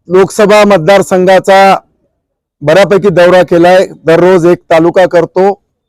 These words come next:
आणि सगळीकडून महायुतीच्या उम-,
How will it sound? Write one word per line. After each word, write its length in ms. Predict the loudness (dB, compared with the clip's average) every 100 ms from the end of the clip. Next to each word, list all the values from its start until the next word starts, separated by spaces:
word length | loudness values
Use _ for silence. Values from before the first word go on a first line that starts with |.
| _ _ _ _ _ _ _ _ _ _ -6
आणि 160 | -4
सगळीकडून 800 | -4 -2 -2 0 0 2 2 0 -4 _ _ _ _ _ _ _ -8
महायुतीच्या 1700 | -4 0 2 2 0 -2 -4 -2 -4 -10 _ _ _ _ _ -2 0
उम-, 260 | 0 -2